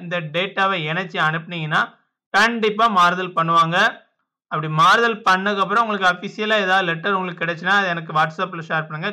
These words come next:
கண்டிப்பா நம்மளோட சேனல்ல அது ஒரு காணொளியா வெளியிடப்படும். ஏற்கனவே சேலம் மாவட்டத்தை ஆத்தூர் ஒன்றியத்துல transfer பண்ணியிருக்கிறாங்க. So கண்டிப்பா நடக்கும். நீங்க move பண்ணுங்க. அது ஒரு positive வைப்ரேஷனா எனக்கு share பண்ணீங்கன்னா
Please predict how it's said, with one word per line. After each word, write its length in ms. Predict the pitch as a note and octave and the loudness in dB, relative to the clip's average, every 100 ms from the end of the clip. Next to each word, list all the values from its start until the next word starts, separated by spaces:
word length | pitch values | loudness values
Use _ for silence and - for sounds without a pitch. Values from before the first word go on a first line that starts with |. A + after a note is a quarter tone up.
| F3 | -4
கண்டிப்பா 320 | E3 F3 F3 G3 | -6 -2 -2 0
நம்மளோட 220 | E3+ E3 D#3+ | -2 -6 -4
சேனல்ல 340 | D#3+ D#3+ E3 A3 D4 - _ _ _ | 0 0 2 2 0 -8 _ _ _
அது 100 | D#3 | -6
ஒரு 80 | D#3 | -2
காணொளியா 400 | D#3+ E3 E3+ E3 F#3+ | 2 2 0 -2 -2
வெளியிடப்படும். 480 | D3+ D3 C#3 C3+ B2 C#3+ | -4 -6 -8 -10 -10 -8
ஏற்கனவே 420 | E3+ F3 F3+ G#3+ C4+ - _ _ - | -6 -6 -2 -2 -4 -12 _ _ -8
சேலம் 340 | F3+ A3+ G#3+ | -2 0 4
மாவட்டத்தை 340 | G3 F#3+ F3 G3 F3 | 4 4 2 4 4
ஆத்தூர் 280 | F3 F3 F#3 | 4 0 -4
ஒன்றியத்துல 420 | F3 E3 D#3+ F#3 G#3+ | -4 -6 -4 -2 -2
transfer 360 | E3 E3 D#3+ E3 | -2 -2 -4 -8
பண்ணியிருக்கிறாங்க. 560 | D#3 D#3 D3+ D#3 D3+ D#3+ A#3+ - _ _ _ | -6 -6 -6 -4 -2 0 -2 -4 _ _ _
So 120 | - F3+ | -2 0
கண்டிப்பா 320 | G3+ A#3 B3 G3+ | 0 2 2 4
நடக்கும். 440 | F#3+ A3 A3 A#3 C4+ _ _ E3 | 4 2 2 0 0 _ _ -12
நீங்க 140 | F#3 F3 | -6 -2
move 200 | F#3+ A#3 A3 | 0 0 2
பண்ணுங்க. 300 | G3+ G3 G#3 A3+ - | 0 2 2 2 0
அது 100 | G3 F3 | -4 -4
ஒரு 60 | E3 | -2
positive 300 | F#3 - G3 | -2 -2 -6
வைப்ரேஷனா 400 | F3+ F3+ G3+ G3+ | -4 -6 -2 -2
எனக்கு 200 | F#3+ E3+ F#3+ | -2 -4 -2
share 160 | F3 | -2
பண்ணீங்கன்னா 300 | - F3+ F#3+ | -4 -4 0